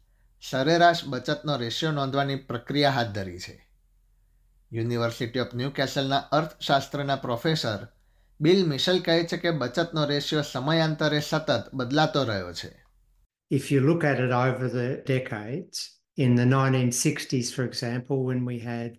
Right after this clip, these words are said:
Speaker 2: very strong growth and, uh, strong productivity growth and strong G D P growth, very low unemployment, the household saving ratio was, was up around sixteen percent.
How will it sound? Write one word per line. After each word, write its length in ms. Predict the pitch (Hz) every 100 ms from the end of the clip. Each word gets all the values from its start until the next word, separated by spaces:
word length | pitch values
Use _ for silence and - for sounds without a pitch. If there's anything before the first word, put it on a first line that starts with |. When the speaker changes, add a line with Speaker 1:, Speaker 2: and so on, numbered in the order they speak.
| _
Speaker 2:
very 380 | 131 135 143 139
strong 400 | 139 - 127 120 120
growth 460 | 120 117 120 120 -
and, 440 | 117 117 117 117
uh, 240 | 135 117 117 165
strong 360 | - - 135 131 131
productivity 600 | 139 120 117 135 120 120
growth 300 | 123 120 117
and 80 | 123
strong 360 | - 131 123 120
G 160 | 131 120
D 120 | 117
P 200 | 127 120
growth, 360 | 120 127 120 -
very 260 | 135 135 135
low 200 | 123 120
unemployment, 840 | 120 117 113 110 131 131 127 113 147 - 160 123
the 180 | 123 120 117 131 -
household 540 | - 135 135 - 123
saving 420 | - 131 123 127 120
ratio 400 | 120 117 - 117
was, 240 | 120 123 226 320 _
was 200 | 254 151
up 180 | 147 -
around 320 | 131 120 120 117
sixteen 560 | - 143 - 135 120 117
percent. 480 | 123 - 139 107